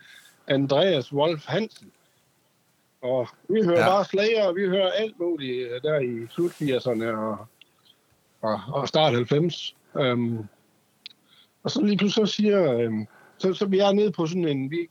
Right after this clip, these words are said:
Speaker 1: vi går på ungdomsklubben i Smedegården nede i Aalborg Øst. Øhm,
Speaker 2: Ja.
Speaker 1: og snakker lidt om det her med, at det kunne være,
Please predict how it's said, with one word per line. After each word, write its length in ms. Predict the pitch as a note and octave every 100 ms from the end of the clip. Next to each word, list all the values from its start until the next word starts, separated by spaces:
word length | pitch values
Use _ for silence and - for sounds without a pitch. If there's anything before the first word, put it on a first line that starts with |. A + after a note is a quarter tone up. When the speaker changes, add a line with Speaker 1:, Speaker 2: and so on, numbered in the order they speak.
| -
Speaker 1:
vi 300 | F#3 E3+ E3
går 180 | D#3 D3
på 160 | D3 D3
ungdomsklubben 840 | F#3 A3+ G#3 C#3+ - C#3+ C#3 C#3 C3+
i 300 | C3 B2+ B2+
Smedegården 600 | - F#3 A3+ F3 C#3 B2+
nede 240 | D3 F3 E3
i 20 |
Aalborg 320 | C3 B2+ B2+
Øst. 140 | F3+ - - _ - _ _ _ _ _ _ _ A#2
Øhm, 420 | A#2 A#2 A2+ A2+ - - - G#2+
Speaker 2:
Ja. 120 | G#2+ G#2 - _ _
Speaker 1:
og 120 | C#3+
snakker 340 | - F3 G3+ D#3+
lidt 180 | F3 F3+
om 140 | E3+
det 140 | E3+
her 140 | F3 F3
med, 120 | D#3
at 140 | F3+
det 80 | F3
kunne 140 | - B2+
være, 80 | C3